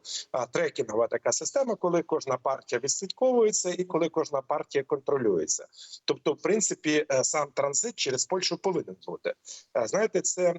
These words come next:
для нас, е, таке, е, досить, е, непросте, але прогнозоване випробування. Те, що проблеми починаються із польськими аграріями, з румунськими аграріями. Про це вже говорили десь місяців два назад, може, не зовсім публічно, але на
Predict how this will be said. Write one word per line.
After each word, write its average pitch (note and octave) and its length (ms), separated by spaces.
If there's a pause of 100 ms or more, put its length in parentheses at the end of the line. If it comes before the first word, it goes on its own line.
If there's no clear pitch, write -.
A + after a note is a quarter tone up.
(320)
для D#3 120
нас, E3+ 440
е, C3+ 300
таке, D3 500
е, B2+ 100
досить, C#3+ 520
е, C3 220 (220)
непросте, D3 520
але D#3 140
прогнозоване C#3+ 640
випробування. C#3+ 760
Те, D3+ 140
що C#3 300 (320)
проблеми D3+ 420
починаються C#3 720
із B2+ 180
польськими C3+ 520
аграріями, C3+ 640
з - 80
румунськими C3+ 540
аграріями. A#2+ 580 (320)
Про B2+ 100
це F3 280
вже D3+ 140
говорили D3+ 440
десь C#3+ 320
місяців C#3 440
два C3+ 180
назад, D#3 400
може, D3 260
не C#3 100
зовсім C#3 380
публічно, D#3+ 540
але D#3+ 200
на C3+ 240